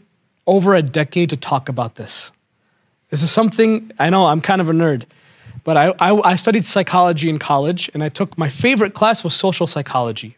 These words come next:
okay? We learned a lot of different things that were im-, almost immediately applicable, beautiful things that we learned. Um, I recommend studying it on, like, studying psych on the side. You learn a lot of, inshallah, amazing things about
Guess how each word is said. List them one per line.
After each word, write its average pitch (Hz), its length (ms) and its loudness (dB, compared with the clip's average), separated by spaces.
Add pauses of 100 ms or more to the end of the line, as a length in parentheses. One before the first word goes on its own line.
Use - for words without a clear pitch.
okay? 139 200 -6
We 143 100 -4
learned 160 220 -2 (100)
a 135 40 -4
lot 156 280 2
of 170 80 0
different 151 280 -8
things 170 200 -2
that 147 100 -4
were 139 280 -4 (280)
im-, 135 200 -8 (280)
almost 185 320 0
immediately 180 540 2
applicable, 160 540 -4 (120)
beautiful 180 320 -2
things 151 220 -2
that 135 100 -4
we 127 120 -4
learned. 113 260 -6 (720)
Um, 139 440 2 (680)
I 156 100 2
recommend 180 320 2
studying 143 320 -2
it 143 140 -8
on, 139 240 -4
like, 131 200 -4
studying 139 280 -4
psych 131 240 -6
on 120 80 -6
the 117 60 -6
side. 117 300 -6
You 143 120 -4
learn 170 140 0
a 147 60 -4
lot 139 160 -2
of, 123 100 -6 (100)
inshallah, 131 300 -8
amazing 127 300 -8
things 120 240 -12
about 123 240 -2